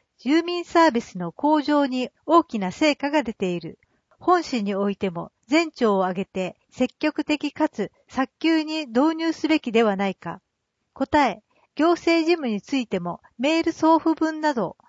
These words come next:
文書作成業務等において業務時間短縮の可能性が期待できることから、業務の効率化を図り、市民サービスを向上させる上で積極的に動向を注視していく。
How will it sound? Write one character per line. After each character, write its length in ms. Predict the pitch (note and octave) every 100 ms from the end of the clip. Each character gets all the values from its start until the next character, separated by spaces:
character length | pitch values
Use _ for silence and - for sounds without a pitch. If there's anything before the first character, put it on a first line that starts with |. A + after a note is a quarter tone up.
| _
文 180 | D4+ E4
書 180 | - E4
作 260 | E4 D#4+
成 280 | - D4+ D4+
業 220 | C4+ E4
務 160 | C#4+ G3
等 220 | A#3+ B3
に 120 | G3+
お 160 | G3 A#3
い 60 | G#3+
て 280 | - E3+ - _ -
業 260 | G#3 A3+ E4+
務 200 | E4 E4
時 140 | A3
間 240 | - F#3
短 240 | F3 C#4 D#4+
縮 280 | - D#4+ E4
の 120 | D#4
可 160 | D4
能 160 | D4+ D4+
性 240 | - C#4
が 100 | B3+
期 160 | - -
待 200 | B3+ C4+
で 100 | C#4
き 120 | -
る 120 | C#4+
こ 160 | - G3
と 100 | G#3
か 160 | - F3
ら、 220 | E3+ F#3 _ _ _ -
業 160 | D4+
務 160 | E4 A3+
の 100 | F#3+
効 300 | - C#4+ D#4
率 200 | D#4 -
化 160 | D4 C#4+
を 60 |
図 320 | C4 C4+ B3+
り、 180 | A3 F3 _
市 160 | -
民 180 | D4 E4+
サ 220 | E4 E4+
ー 60 | D#4
ビ 80 | G#3
ス 180 | - F3+
を 80 |
向 280 | E3+ C#4+ D#4+
上 180 | D#4+ D#4+
さ 160 | - D4+
せ 140 | D#4+
る 160 | C#4 G#3
上 180 | F#3
で 160 | E3+ D#3+ _ _ -
積 220 | C4 -
極 260 | D#4 -
的 260 | D#4+ D#4 -
に 160 | D4 B3+
動 240 | D4 D4+
向 220 | - D4
を 100 | D4
注 220 | - E4+
視 180 | D4+ -
し 140 | E3+ -
て 160 | F#3
い 80 | F3
く。 260 | - F3+